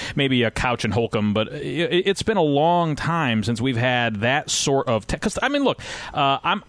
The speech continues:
I, whenever I talk about this, I always feel like I'm slighting Tyrod Taylor, and I'm really not. I think that he is, as, as it goes, you know, for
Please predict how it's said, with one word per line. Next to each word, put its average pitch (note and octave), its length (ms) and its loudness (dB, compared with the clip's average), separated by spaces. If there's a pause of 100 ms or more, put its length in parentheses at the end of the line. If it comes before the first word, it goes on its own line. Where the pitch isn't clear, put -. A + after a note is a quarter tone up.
I, - 220 -4
whenever F#3 400 2
I D#3 80 2
talk D#3 260 0
about A2+ 200 0
this, A2 160 0
I A#2+ 60 2
always C3+ 180 2
feel B2+ 120 0
like B2 120 0
I'm A2 80 -2
slighting B2 380 0
Tyrod G#2+ 400 0
Taylor, B2 220 2
and G#2+ 80 2
I'm B2 80 2
really A3 160 2
not. B2+ 200 2
I C#3 100 2
think A3+ 180 0
that C3 120 -2
he B2+ 380 2
is, A2+ 400 2
as, A2+ 280 0
as C#3+ 220 0
it G#2+ 200 -2
goes, A2 480 2
you A2+ 60 2
know, A2 80 2
for D3 140 -4